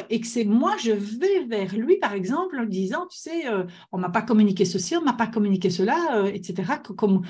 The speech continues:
comment est-ce qu'on fait ? » Mais d'un autre côté, je sais contacter, je n'incrimine pas la personne de toute façon chez le chef d'entreprise, c'est pas ça, mais je vais aller, euh, mettre mes besoins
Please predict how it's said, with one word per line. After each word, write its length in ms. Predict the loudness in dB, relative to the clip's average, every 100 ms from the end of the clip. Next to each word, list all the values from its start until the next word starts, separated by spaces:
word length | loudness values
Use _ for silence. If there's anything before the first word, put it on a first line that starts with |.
| -4
comment 160 | 0 2
est-ce 140 | 4
qu'on 100 | 2
fait ? » 160 | 2 -2 -6 2
Mais 100 | 6
d'un 180 | 6 6
autre 160 | 4
côté, 320 | 2 0 2 2 0 -12 -4
je 140 | 0
sais 340 | 0 0 -2 -2
contacter, 840 | -2 0 -2 -4 -8 -2 0 -2 -4
je 120 | 4
n'incrimine 560 | 6 8 4 4 6 6
pas 160 | 4 2
la 80 |
personne 640 | 0 -6 -6 0 2 2 0
de 140 | 0
toute 180 | -2 -4
façon 400 | -4 -4 -2 -2
chez 200 | -2 -4
le 40 | -6
chef 200 | -4 -4
d'entreprise, 500 | -4 -6 -4 -4 0
c'est 80 |
pas 160 | 2 2
ça, 160 | 2 2
mais 160 | 2 -4 -6
je 140 | 2 2
vais 280 | 2 0
aller, 380 | 2 2 0 -2 -8 -14 -2
euh, 340 | 4 6 4 2 -2
mettre 360 | 2 4 2 2
mes 140 | 4
besoins 840 | 4 2 0 0 0 2 2 0